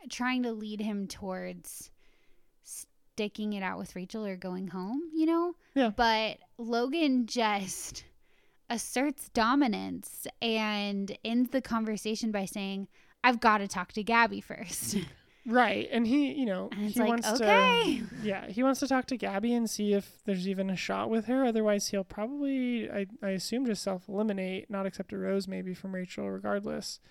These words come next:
Speaker 2: Um, but,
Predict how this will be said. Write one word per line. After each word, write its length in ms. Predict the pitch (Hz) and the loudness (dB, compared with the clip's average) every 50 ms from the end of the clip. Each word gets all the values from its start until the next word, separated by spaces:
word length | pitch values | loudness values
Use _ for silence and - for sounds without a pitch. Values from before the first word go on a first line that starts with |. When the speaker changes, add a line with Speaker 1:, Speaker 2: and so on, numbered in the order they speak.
| _ _ _ _ _ _ _ - | _ _ _ _ _ _ _ -4
Speaker 2:
Um, 540 | 254 202 202 196 190 190 185 185 185 180 170 _ _ - _ _ _ _ _ _ _ _ _ _ _ _ _ _ _ _ _ _ _ _ | 0 2 2 2 2 0 -2 -4 -6 -12 -14 _ _ -20 _ _ _ _ _ _ _ _ _ _ _ _ _ _ _ _ _ _ _ _
but, 800 | - 220 214 214 208 202 185 180 190 202 214 - - - - - | 2 4 4 4 4 4 2 2 0 0 -2 -4 -8 -12 -12 -12